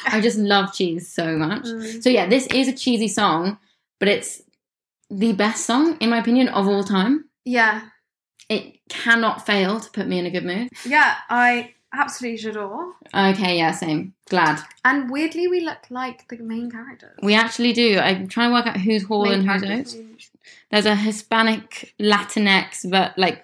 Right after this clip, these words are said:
Speaker 1: a European-looking one that looks like Lucy, and an incredibly pale sort of ghost that looks like me.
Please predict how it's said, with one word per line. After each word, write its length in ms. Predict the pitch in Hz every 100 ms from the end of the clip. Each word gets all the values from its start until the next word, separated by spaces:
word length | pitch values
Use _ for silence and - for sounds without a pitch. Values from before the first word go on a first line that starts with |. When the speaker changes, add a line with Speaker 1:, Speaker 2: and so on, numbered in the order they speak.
| -
Speaker 1:
a 40 |
European-looking 1080 | 185 185 190 - 190 180 180 180 190 185 175 170
one 100 | 160
that 60 |
looks 180 | 160 160
like 120 | 170
Lucy, 380 | 165 170 165 170
and 120 | -
an 80 | 170
incredibly 420 | 175 180 175 170
pale 480 | 170 - 180 170 156
sort 200 | 170 175
of 40 | - - - - _
ghost 500 | 190 170 160 - - -
that 100 | 175
looks 180 | 165
like 140 | 180 160
me. 420 | 170 165 160 -